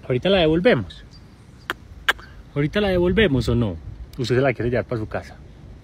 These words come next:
¿Ah? Como todo niño antojado, que las pelotas de él las trae uno y no juega, y ve otra y ahí sí. ¿Ah? Dígame, ¿qué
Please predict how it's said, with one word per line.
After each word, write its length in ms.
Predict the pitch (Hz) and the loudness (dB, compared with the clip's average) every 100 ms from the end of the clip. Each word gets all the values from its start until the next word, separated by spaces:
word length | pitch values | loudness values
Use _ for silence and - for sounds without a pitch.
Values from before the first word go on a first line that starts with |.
| - - - - - | -20 -20 -20 -20 -4
¿Ah? 180 | 139 208 - - - - - - | -2 -2 -4 -12 -12 -12 -14 -10
Como 220 | - 117 | -4 -2
todo 180 | 110 110 | 0 0
niño 200 | 120 131 | 0 0
antojado, 480 | 127 - 92 101 82 - - | 0 -4 -8 -10 -12 -14 -12
que 80 | 107 | -8
las 140 | 101 | -8
pelotas 340 | - 104 98 120 | -6 -6 -4 -4
de 60 | |
él 120 | 123 | -2
las 160 | 127 - | -4 -6
trae 220 | - 127 | -4 -4
uno 160 | 131 127 | -2 -2
y 40 | |
no 100 | 135 | -4
juega, 340 | 131 127 101 127 - - - - - | -4 -6 -6 -8 -10 -14 -16 -12 0
y 60 | |
ve 140 | 110 127 | 2 4
otra 320 | 127 - 135 | 2 2 0
y 40 | |
ahí 120 | 113 104 | 0 -2
sí. 260 | - 98 - - - - - - - - - - - - - - | -2 -4 -6 -12 -12 -12 -12 -14 -18 -20 -20 -14 -8 -4 -2 2
¿Ah? 240 | 143 220 - - - - - - - - - - - - - - - - - - - | 2 2 -2 -10 -14 -12 -6 -4 -4 -6 -6 -6 -8 -12 -8 -8 -4 -4 -4 -4 -4
Dígame, 280 | 104 90 80 - - - - - - | -4 -6 -10 -14 -14 -14 -14 -14 -14
¿qué 120 | - | -12